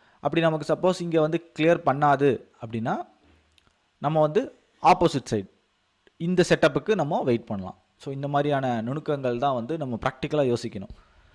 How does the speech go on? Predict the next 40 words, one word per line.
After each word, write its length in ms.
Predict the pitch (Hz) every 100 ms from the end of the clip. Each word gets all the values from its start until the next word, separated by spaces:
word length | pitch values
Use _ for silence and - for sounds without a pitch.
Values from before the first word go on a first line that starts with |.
| _ - -
ஐஸ்பர்க் 460 | 165 170 180 170
அப்படிங்கிறது 340 | 139 143 139 127
வந்து 220 | 127 151
லேயர் 440 | 120 131 151 143 -
டூ, 320 | 139 131 - _ _ _
ஆ, 140 | 117 104
Google 300 | 123 147 147
Map 180 | 131
யூஸ் 160 | 120 117
இருக்கு. 320 | 104 135 190 -
So 360 | 120 110 104
புதுசா 440 | 98 117 - 143 160
இருக்கிறவங்க 540 | 143 131 123 131 117
ஐஸ்பர்க்கை 260 | 120 123 127 -
ஸ்கிப் 200 | 110 110
பண்ணிக்கோங்க. 360 | 95 90 92 98
ஓகேவா? 160 | 107 92 _ _ _ _ _ -
ஆ, 180 | 131 131
நீ, 140 | 156
உங்களுக்கு 440 | 151 170 175 160
லாங்குவேஜ், 320 | 160 156 147 -
காமன் 300 | 147 160 160
பீப்புளோடைய 440 | 151 143 143 135
லாங்குவேஜ் 340 | 127 135 135
என்ன 240 | 123 131 135
அப்படின்னா 400 | 113 170 247 160
ரெசிஸ்டன்ஸ்னு 540 | 151 - 147 139 117
வச்சுக்கோங்க. 300 | - - 95
இப்போ 200 | 101 127
நீங்க 240 | 127 143 139
உங்களுக்கு 500 | 143 143 139 143 139
இங்க 140 | 131
ஏதாவது 280 | 131 139 139
ஒரு 120 | 127
ரெசிஸ்டன்ஸ் 540 | 120 127 127 135 123
இருக்கு 360 | 120 113 120 95
அப்படின்னா 380 | - 101 104 170
நீங்க 320 | 185 143 117
ஆக்ஷன் 160 | - 120
எடுக்கலாம் 360 | 101 95 95